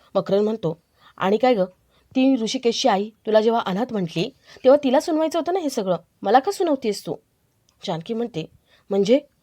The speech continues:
तुला कसं काय कळलं हे सगळं? म्हणजे तू माझ्या मान-, मागावरती माणूस ठेवलायस?" मकरंद म्हणतो, "हो, तू जगाच्या पाठीवर कुठे जरी गेलीस ना, तरी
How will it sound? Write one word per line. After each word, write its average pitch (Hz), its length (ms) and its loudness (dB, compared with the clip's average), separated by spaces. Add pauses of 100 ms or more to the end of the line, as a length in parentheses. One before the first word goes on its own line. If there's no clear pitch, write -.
(180)
तुला 269 140 4
कसं 381 220 -4
काय 392 100 2
कळलं 330 240 0
हे 285 100 2
सगळं? 262 240 -2 (400)
म्हणजे 220 200 -2
तू 254 180 -2
माझ्या 269 220 4
मान-, 233 240 0
मागावरती 233 480 -2
माणूस 262 280 -2
ठेवलायस?" 370 400 -2 (680)
मकरंद 208 280 -6
म्हणतो, 226 260 -6
"हो, 190 200 0 (500)
तू 247 40 -8
जगाच्या 220 360 0
पाठीवर 269 280 -2
कुठे 277 280 -4
जरी 320 180 -2
गेलीस 277 320 -2
ना, 196 80 -6 (140)
तरी 208 120 -6